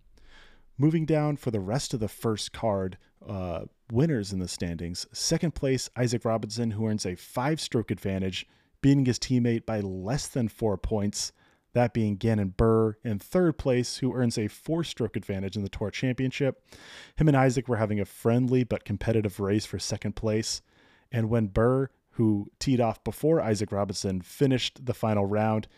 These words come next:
he actually had second place, uh, at the time when he tapped in his final putt. But as Isaac Robinson finished and the rest of the field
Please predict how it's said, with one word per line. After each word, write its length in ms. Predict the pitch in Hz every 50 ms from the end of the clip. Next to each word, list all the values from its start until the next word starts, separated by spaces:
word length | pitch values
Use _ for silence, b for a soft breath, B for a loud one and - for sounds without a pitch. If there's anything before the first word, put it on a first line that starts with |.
| b b b
he 180 | b - 170 185
actually 320 | 180 - - - 175 160
had 260 | 143 147 160 160 139
second 380 | - - 170 147 - 151 147 -
place, 420 | - - 147 143 139 135 - - - B B B B B B B
uh, 360 | 131 123 117 110 110 104 95 - - _ _ _ _ _ _ _ _ _ _ _ -
at 180 | 123 135 127
the 80 | - 107
time 640 | - - - - 143 160 147 117 92 92 92 101 110 _ b b b b b
when 100 | 127 120
he 80 | 113
tapped 300 | 107 - 120 113 110 -
in 100 | 117 104
his 140 | 101 98 -
final 260 | - 110 104 95 92
putt. 340 | 90 - - 107 101 - - b b b b b b b
But 240 | - 107 101 - _ _ _ _
as 180 | - 113 107 104 -
Isaac 280 | 120 123 123 117 120 110
Robinson 380 | 117 110 107 110 - - 104
finished 460 | 95 - - 117 113 113 110 - - - -
and 180 | 127 120 110 110
the 60 | 104
rest 240 | 113 117 - - 117
of 40 | 104
the 80 | 104
field 460 | - - 113 110 110 104 101 - B